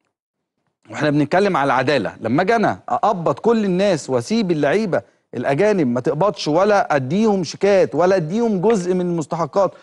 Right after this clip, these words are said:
ولا أديهم حاجة خالص، عشان كده الراجل تقدم. وده احنا مش عايزينه. يعني الناس بقى العقلاء والناس الكبيرة في نادي الزمالك والناس المرشحة دلوقتي في نادي الزمالك،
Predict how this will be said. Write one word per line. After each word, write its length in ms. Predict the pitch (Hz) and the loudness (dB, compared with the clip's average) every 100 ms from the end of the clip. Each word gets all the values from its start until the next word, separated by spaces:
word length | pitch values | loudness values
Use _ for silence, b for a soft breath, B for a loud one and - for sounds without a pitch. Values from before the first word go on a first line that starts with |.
| b b | b b
ولا 220 | - 214 240 | 0 2 2
أديهم 280 | 180 233 | 2 0
حاجة 200 | 214 220 208 | 0 0 0
خالص، 420 | 214 247 254 - - | 2 2 0 -6 -8
عشان 280 | 156 185 165 | -2 0 2
كده 200 | 208 196 | 2 2
الراجل 300 | 202 208 180 | 2 2 0
تقدم. 540 | 165 196 196 180 185 b b b - | -2 0 0 0 0 b b b -2
وده 280 | 143 160 214 - | 0 4 2 0
احنا 180 | 165 175 | -2 -2
مش 160 | 160 | 0
عايزينه. 440 | 147 156 151 175 113 - | 0 0 0 -2 -2 -8
يعني 400 | 131 127 127 135 | -6 -4 -2 -4
الناس 320 | 131 147 185 143 | -4 -2 -2 0
بقى 280 | 185 170 139 b b - | 2 2 -2 b b -8
العقلاء 1120 | 117 120 120 120 120 110 120 139 147 175 180 | -4 -2 -4 -4 -2 -2 0 0 2 2 2
والناس 280 | 135 143 160 | 0 -2 -4
الكبيرة 340 | - 151 156 175 | -6 -4 0 0
في 120 | 156 | -2
نادي 160 | 160 160 | -4 -4
الزمالك 540 | 123 151 175 175 - | -4 -2 0 0 -2
والناس 420 | 131 139 175 185 | -2 0 0 0
المرشحة 600 | 180 175 175 156 - 175 175 | 0 0 0 0 0 0 0
دلوقتي 340 | 160 175 160 | 0 0 0
في 60 | 151 | -2
نادي 140 | 185 | -4
الزمالك، 400 | 151 170 190 208 | -2 -2 0 -2